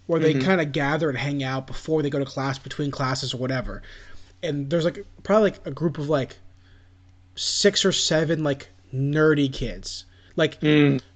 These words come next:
Speaker 1: nerdy black kids, nerdy white kids, there's an Asian guy. Like, they're young, like, fifteen, sixteen, seventeen kids. And
Speaker 2: Yeah.
Speaker 1: every day, they are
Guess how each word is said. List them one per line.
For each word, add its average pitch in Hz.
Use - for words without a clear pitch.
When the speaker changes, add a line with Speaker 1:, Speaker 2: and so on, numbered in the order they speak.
Speaker 1:
nerdy 147
black 190
kids, 190
nerdy 143
white 170
kids, 160
there's 131
an 127
Asian 160
guy. 147
Like, 143
they're 175
young, 165
like, 139
fifteen, -
sixteen, 135
seventeen 123
kids. 117
And 175
Speaker 2:
Yeah. 123
Speaker 1:
every 156
day, 131
they 139
are 120